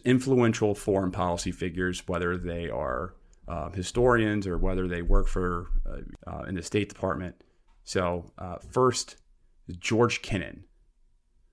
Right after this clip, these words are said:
who was the leading advocate for the containment policy towards, uh, towards the Soviet Union. Um, he was called the wise man, or one of the wise men of the U S foreign policy.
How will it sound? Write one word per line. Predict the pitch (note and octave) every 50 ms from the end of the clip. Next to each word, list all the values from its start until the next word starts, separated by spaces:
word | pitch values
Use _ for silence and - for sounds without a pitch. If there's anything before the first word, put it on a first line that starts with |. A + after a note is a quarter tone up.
| _ _ _ -
who | A2
was | G2+ G2+ G2+ G2
the | G#2+
leading | G#2 G#2+ A2 A#2 A#2 A#2 A2 G#2+ G2+ -
advocate | - G2 G2 F#2+ F#2 F#2+ - - F#2+ -
for | - - F#2+ F#2+
the | F#2+ F#2
containment | - F#2+ F2+ - A#2 C3 C3 A#2 F#2+
policy | - A2 G2 F#2 F2 F2+ F2 - F#2+ F#2 F2+
towards, | - - F#2+ F#2+ F2+ F2+ F2+ F#2+
uh, | F2 E2 D#2+ E2 D2 -
towards | - A#2 G#2+ G2
the | - F#2+
Soviet | - G2+ F#2 F2+ F2+ E2+
Union. | - F#2+ F#2 E2+ D#2+ D2+ D2+ D#2 - _ _ _ _ _ _ _ _ _ -
Um, | F#2+ E2+ F2 - -
he | - A#2
was | A#2+ A#2
called | A#2+ - C3 A#2+ A2
the | G#2+
wise | G2 G2 F#2 G2 G#2 G2+ G2+ G2+ G2+ G2 G2 -
man, | - E2+ D#2 -
or | - G#2+
one | G#2 A2+ B2+ B2+
of | A#2+
the | A2+
wise | G2+ G2+ G2+ G2+ G#2 G#2 G#2 G2+ F#2
men | G2 F#2+ F2+
of | F#2 F2
the | E2+ F2+
U | F#2+ F#2+
S | F#2 F2+
foreign | - - F#2 F#2+ F#2 F#2
policy. | F2+ - E2+ D#2+ E2 E2 D#2+ E2 E2 D#2 D#2